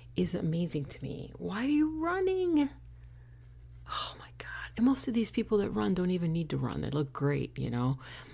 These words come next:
Like, I'm always amazed when I see these people running. I'm like, "Wow, look at her," you know? She's got her perfect legs and,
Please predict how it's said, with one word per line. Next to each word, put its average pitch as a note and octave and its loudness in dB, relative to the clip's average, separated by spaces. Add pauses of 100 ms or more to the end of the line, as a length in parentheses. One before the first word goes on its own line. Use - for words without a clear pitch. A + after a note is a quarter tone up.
Like, D3 -4
I'm D#3+ 4
always F3+ 2
amazed D3+ 4
when B2+ -2
I B2+ 2
see C3+ -2
these C3 0
people B2+ -6
running. C3 2
I'm - -6
like, - -8 (600)
"Wow, B3+ 2
look B3+ -2
at C4+ 2
her," A#3+ 0
you D3 2
know? D#3+ 0
She's - -6
got G3 -8
her F#3+ -2
perfect - -4
legs E3+ -2
and, D3 -2